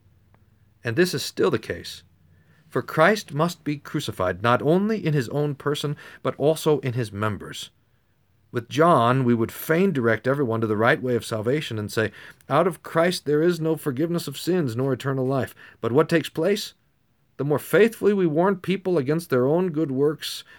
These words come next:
as a false ground and direct them to the true rock, Christ, the more our opponents call us heretics and condemn us. For this does not agree with their teachers, as everyone knows.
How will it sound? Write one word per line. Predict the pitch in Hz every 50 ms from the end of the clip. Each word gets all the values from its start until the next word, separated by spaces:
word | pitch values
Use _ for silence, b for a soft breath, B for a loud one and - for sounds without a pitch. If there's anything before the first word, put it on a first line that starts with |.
| B B
as | - 127 120
a | 117
false | - - - 143 156 175 185 180 -
ground | - - 120 117 131 131 127 110 104 113 120 - B B B B B B
and | 135 127 117
direct | 120 120 113 135 170 185 -
them | - 165 165 160 151
to | 156
the | 123 120
true | - - - - 202 208 185
rock, | 117 87 82 87 98 - - - _
Christ, | - - 151 143 117 104 110 - - - - _ _ _ _ _ _ _ _ _ _ _
the | - 123
more | 123 131 156 180 202
our | 214 196 175
opponents | 156 - - - - 175 185 196 202 196
call | - - - - 165 180 185 190
us | 185 175 -
heretics | - - 170 170 175 170 170 175 156 - - - -
and | - 143 143 143 131 -
condemn | - 147 131 120 98 98 143 151
us. | 110 80 - - - - _ _ _ _ _ _ _ _ _ _ _ _ _ _ _
For | - 131
this | 131 170 196
does | 196 - 147 123
not | 135 151 175 175
agree | 135 127 143 156
with | 151 143
their | 123 120 113
teachers, | - - - 196 185 - 110 98 92 87 - b b b b b b b _ -
as | 117 107 127
everyone | 135 139 127 120 117 110
knows. | 104 104 85 76 78 - -